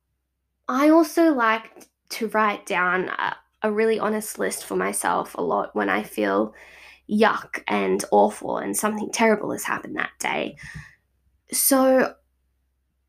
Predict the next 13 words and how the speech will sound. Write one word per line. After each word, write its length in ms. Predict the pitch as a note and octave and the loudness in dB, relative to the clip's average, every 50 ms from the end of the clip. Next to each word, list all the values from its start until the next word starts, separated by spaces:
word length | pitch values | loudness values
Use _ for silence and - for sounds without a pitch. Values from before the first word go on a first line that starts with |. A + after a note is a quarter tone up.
| _ _ _ _ _ _ _ _ _ _ _ _ _ _ _ _ _ _ - | _ _ _ _ _ _ _ _ _ _ _ _ _ _ _ _ _ _ -4
I 300 | - B3 A#3+ B3+ C#4 D4+ | 0 2 4 6 6 6
actually 460 | D4+ - - - - - D4 C#4 B3 | 6 4 0 -4 -2 2 2 2 2
write 460 | A#3+ - A3 G#3+ G#3+ G#3 - - - - | 2 2 2 2 4 2 0 -2 -6 -6
down 480 | - A3 G3+ G3 G3 G3 G3 G3+ A3 G#3+ | -4 -2 0 0 0 0 0 -2 -4 -4
things 380 | - A3 G#3+ G#3+ A3 A3 G#3+ | -4 -2 -2 -2 -2 -2 -4
I 80 | - G3 | -4 -2
love 260 | G#3 G#3+ A3 A3 A#3 | 0 2 2 2 0
about 340 | A#3+ A#3 A#3+ A3+ A3+ A3 A3+ | 0 0 2 2 2 0 0
myself, 640 | G#3+ A3 A3+ G#3+ - - A#3 A3 A3 A3 A3 A3 | -2 -2 -2 -4 -2 0 2 4 4 4 2 0
things 320 | - - A#3+ A#3 A3+ A3 G#3 | -4 -8 -6 -6 -6 -6 -6
I'm 220 | F#3+ G3+ A3 G#3+ | -6 -6 -6 0
good 180 | - C#4 C#4+ C#4+ | 2 4 6 6
at, 340 | C#4+ C#4 C#4 C#4 C#4 C#4 | 8 8 8 6 6 2